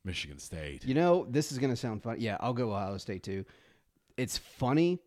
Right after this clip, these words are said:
Speaker 2: I don't care for the Big Ten, but the one game I always like to kinda keep an eye on, like, and keep updates are, is when Michigan goes against Michigan State.
Speaker 1: Okay.
Speaker 2: My former boss, uh, was Michigan, uh, went to Michigan State, so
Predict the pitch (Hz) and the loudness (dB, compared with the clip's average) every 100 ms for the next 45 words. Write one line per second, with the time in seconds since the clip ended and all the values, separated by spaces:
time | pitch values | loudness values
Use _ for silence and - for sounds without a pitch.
0 | _ - 113 90 90 123 160 143 147 160 | _ -2 -2 -2 0 2 2 4 4 4
1 | 175 175 185 175 208 202 202 196 _ _ | 2 2 2 4 4 6 4 2 _ _
2 | _ - 107 120 117 123 104 101 104 139 | _ -6 2 2 2 0 -2 0 2 6
3 | 151 127 127 127 107 104 - 117 117 107 | 8 6 4 4 2 2 2 0 0 0
4 | 104 104 - 107 117 110 104 101 90 85 | 0 -2 -2 -2 0 2 2 2 0 -4
5 | _ _ _ - 131 117 98 110 123 127 | _ _ _ 4 4 4 2 2 4 4
6 | 127 131 - _ _ _ - 107 107 98 | 4 0 -4 _ _ _ 0 0 0 0
7 | - 120 - 151 127 139 139 - - - | 2 2 0 -2 2 4 2 -2 -18 -16
8 | - 110 107 104 107 95 110 107 104 123 | -6 -2 -2 -2 -4 -2 0 2 2 0
9 | - 123 107 107 101 101 - 98 - 92 | 0 0 0 -2 0 -2 -2 -4 -4 -4
10 | 95 - 90 - _ _ _ _ _ _ | -6 -4 -4 -6 _ _ _ _ _ _
11 | _ _ _ - - 127 - - 120 - | _ _ _ -20 -14 -12 -10 0 2 6
12 | 147 127 117 120 107 - - 104 101 101 | 6 6 6 4 2 -2 -4 -2 -2 -2
13 | 113 107 - 107 98 - 104 101 117 131 | -2 -2 -4 -4 -4 -6 -4 -2 0 0
14 | 101 98 - 95 - 98 95 - 104 98 | -2 -6 -6 -8 -4 -4 -4 -4 -2 -2
15 | 98 | -4